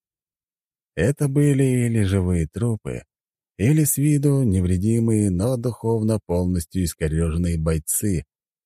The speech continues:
которые не имели ни страха, ни совести, а лишь желание убивать своих бывших друзей и даже родственников. Все это было страшно.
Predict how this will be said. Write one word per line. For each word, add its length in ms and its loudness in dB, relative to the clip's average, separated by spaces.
которые 340 0
не 280 2
имели 420 0
ни 140 0
страха, 580 -4
ни 140 -6
совести, 920 -6
а 120 -4
лишь 180 0
желание 600 0
убивать 500 -2
своих 340 -4
бывших 440 -4
друзей 640 -2
и 40 -2
даже 340 -2
родственников. 1000 -6
Все 220 -2
это 180 -2
было 220 -2
страшно. 640 -6